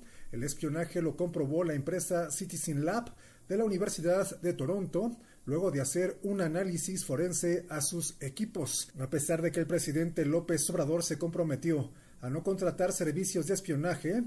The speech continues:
en dos mil diecinueve la Secretaría de la Defensa Nacional compró un servicio de monitoreo remoto de información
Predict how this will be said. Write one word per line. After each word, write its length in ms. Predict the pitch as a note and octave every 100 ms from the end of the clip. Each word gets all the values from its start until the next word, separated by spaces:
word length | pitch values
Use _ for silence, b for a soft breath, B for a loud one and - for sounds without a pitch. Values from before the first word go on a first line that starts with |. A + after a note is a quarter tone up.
| B B B
en 120 | C#3+
dos 160 | D#3 D3+
mil 140 | F#3
diecinueve 640 | E3 F#3+ F#3+ D3+ E3 F3+ F#3
la 140 | F3+
Secretaría 720 | F3+ F3+ F#3 F#3+ E3 E3+ F#3
de 100 | F3+
la 120 | F#3 F3+
Defensa 500 | D3 F#3+ F#3+ F#3 F3
Nacional 720 | F#3 - D3 F3 F3 E3 b b b
compró 280 | C#3 B2 F3
un 80 | F#3+
servicio 520 | F3+ D#3 F#3+ - F3+
de 100 | F3+
monitoreo 560 | F#3 F3+ - E3 F3+
remoto 480 | F3 D3 D#3+ F3+ F#3+
de 80 | E3+
información 800 | C3+ F#3 E3+ C#3 G3 E3+ D#3+